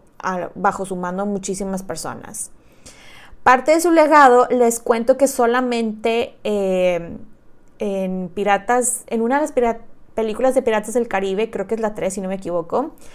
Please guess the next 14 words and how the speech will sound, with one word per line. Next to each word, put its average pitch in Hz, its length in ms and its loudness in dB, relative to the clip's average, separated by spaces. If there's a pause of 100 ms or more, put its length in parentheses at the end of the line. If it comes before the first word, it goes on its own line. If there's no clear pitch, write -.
(360)
eh, 185 480 0 (440)
se 214 180 0
tiene 202 280 -4
el 220 80 -4
personaje 220 560 -2
de 202 100 0
Mistress 214 580 -2
Ching, 226 480 -6
que 240 140 -4
está 202 180 -4
basado 196 340 -2
en 240 140 0
ella, 214 380 -4 (720)
y 247 420 -2